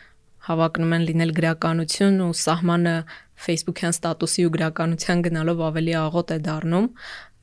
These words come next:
կամ գրականությունն է մտել Facebook, կամ Facebook-ն է մտել գրականություն, բայց սա միանշանակ բացասական երևույթ է, հա,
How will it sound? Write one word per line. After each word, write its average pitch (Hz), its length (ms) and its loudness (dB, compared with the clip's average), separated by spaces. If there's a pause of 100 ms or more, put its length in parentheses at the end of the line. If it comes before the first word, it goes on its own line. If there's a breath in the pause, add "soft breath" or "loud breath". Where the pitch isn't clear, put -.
(140)
կամ 175 160 4
գրականությունն 170 680 4
է 185 40 4
մտել 170 280 2
Facebook, 170 420 0
կամ 165 200 -4
Facebook-ն 165 480 0
է 156 40 2
մտել 156 260 0
գրականություն, 160 760 2
բայց 180 240 0
սա - 340 2
միանշանակ 175 520 0
բացասական 170 600 -2
երևույթ 160 480 -6
է, - 120 -2
հա, 180 200 -4